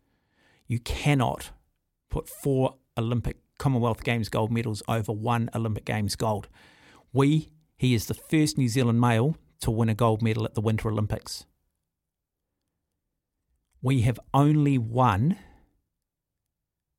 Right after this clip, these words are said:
six Winter Olympic medals,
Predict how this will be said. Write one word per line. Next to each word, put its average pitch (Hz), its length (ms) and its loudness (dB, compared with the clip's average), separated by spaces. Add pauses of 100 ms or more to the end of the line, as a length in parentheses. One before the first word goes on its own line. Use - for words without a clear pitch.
(1500)
six - 640 -4
Winter 135 340 0
Olympic 120 300 -2
medals, 117 520 -2